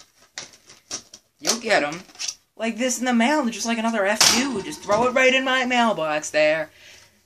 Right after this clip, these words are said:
because I don't understand. It's not like, it's not like the olden days or anything like that,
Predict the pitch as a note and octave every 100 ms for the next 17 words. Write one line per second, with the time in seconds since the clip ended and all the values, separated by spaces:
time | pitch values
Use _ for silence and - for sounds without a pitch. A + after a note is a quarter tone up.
0 | - D3+ E3+ E3 - _ _ _ _ -
1 | - F#3+ A3 A3 A3 G#3+ - A3 - -
2 | A3+ A3+ F#3+ - - - - - - -
3 | A3+ B3 C4 A#3+ G3 F3+ B3+ A#3 A3+ G#3+
4 | F3+ F#3 F#3+ A3 A#3 A3 G#3+ G#3 G#3 G3+
5 | G3+ F#3+ G3 F#3+ E3+ F3 G#3 - - -